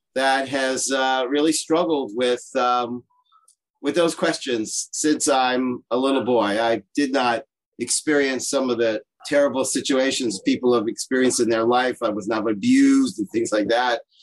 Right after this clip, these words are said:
you know, but in my own way, spiritually, I've been struggling, and I continue to struggle in terms of trying to make any sense of my sense that this is all really, really, really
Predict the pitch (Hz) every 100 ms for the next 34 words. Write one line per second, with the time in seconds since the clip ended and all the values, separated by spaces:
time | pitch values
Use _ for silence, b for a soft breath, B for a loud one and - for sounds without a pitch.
0 | b - 123 127 123 120 120 139 139 -
1 | _ _ _ _ - 147 156 320 175 180
2 | 170 156 _ - 139 160 170 147 139 -
3 | 156 156 147 - 135 131 123 120 107 127
4 | 120 - 135 135 127 135 135 139 135 156
5 | 147 156 139 117 - 120 110 104 113 123
6 | _ _ _ _ 262 - - 277 285 -
7 | - 131 - - _ _ - - 151 156
8 | 143 139 143 139 127 - 135 127 127 117
9 | 104 - _ _ _ _ _ _ - -
10 | 269 - 262 127 - - - 123 - 113
11 | 107 113 113 110 107 110 117 110 107 101
12 | 110 110 101 95 95 101 95 90 -